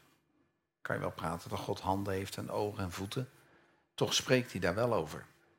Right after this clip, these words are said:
Weet je wel, mijn ogen, mijn handen heeft hij het over. Mijn gelaat.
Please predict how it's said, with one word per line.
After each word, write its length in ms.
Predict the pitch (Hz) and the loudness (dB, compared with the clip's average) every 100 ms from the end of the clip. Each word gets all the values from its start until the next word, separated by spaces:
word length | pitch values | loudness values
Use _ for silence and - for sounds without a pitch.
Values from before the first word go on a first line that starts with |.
| _ _ | _ _
Weet 180 | - 95 | -12 -6
je 80 | |
wel, 140 | 113 110 | -4 -2
mijn 320 | 90 92 92 | 0 0 2
ogen, 420 | 104 110 92 76 | 2 0 -2 -4
mijn 220 | 82 87 | -2 -2
handen 400 | 85 110 107 85 | 0 -2 -2 -4
heeft 220 | 82 82 - | -6 -8 -6
hij 80 | 98 | 0
het 80 | |
over. 300 | 82 78 71 - - - - - | 0 0 -4 -8 -20 -20 -20 -2
Mijn 240 | 98 85 | 0 2
gelaat. 460 | - 90 104 85 | 2 4 4 2